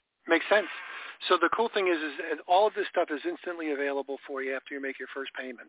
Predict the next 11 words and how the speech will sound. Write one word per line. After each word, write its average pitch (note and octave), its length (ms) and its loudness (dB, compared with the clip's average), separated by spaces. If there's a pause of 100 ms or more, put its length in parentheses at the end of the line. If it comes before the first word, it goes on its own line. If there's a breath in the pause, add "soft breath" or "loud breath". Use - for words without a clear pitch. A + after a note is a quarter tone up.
It's - 320 -20
the - 60 -18 (360)
small D#3+ 300 2
setup D3+ 220 2 (100)
fee, E3 160 -4 (100)
four D3 140 -2
dollars D3 260 0
and C3+ 80 -6
ninety-five B2 420 -10 (100)
cents, D3 220 -6 (560 loud breath)
one D3 180 2